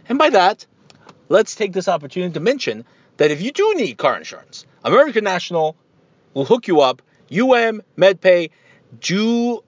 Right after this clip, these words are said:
make sure you get collision coverage. Whether you're at fault, not at fault, they will fix your car. Combine it with home and auto and life. Save. Use the promo code mexi to save. Give them a call.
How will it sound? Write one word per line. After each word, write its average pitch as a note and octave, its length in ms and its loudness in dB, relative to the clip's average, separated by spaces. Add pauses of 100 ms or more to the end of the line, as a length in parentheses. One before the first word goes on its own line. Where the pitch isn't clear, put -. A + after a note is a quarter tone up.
make F3+ 320 2
sure F#3+ 260 2
you F#3 80 0
get E3+ 180 -2
collision F3 340 -2
coverage. D3+ 380 -4
Whether D3+ 180 0
you're F3 180 4
at F#3+ 120 -2
fault, G3 280 -2
not F3+ 160 2
at E3 100 -8
fault, F#3+ 380 2 (380)
they D3 160 4
will F#3 120 2
fix - 320 -2
your F#3+ 80 2
car. F3 340 2 (1400)
Combine D#3 360 0
it F#3 80 -2
with D#3+ 80 -18
home F3+ 280 2
and F3 100 -2
auto F3+ 480 4 (360)
and C#3 180 0
life. E3 460 2 (380)
Save. E3 600 0
Use C#3 180 -10
the - 60 -10
promo F#3+ 260 0
code F#3+ 240 0
mexi F3 380 -2
to E3+ 60 -4
save. E3 540 2 (640)
Give F3 180 4
them F3 140 -2
a D#3+ 60 -4
call. B2+ 320 -2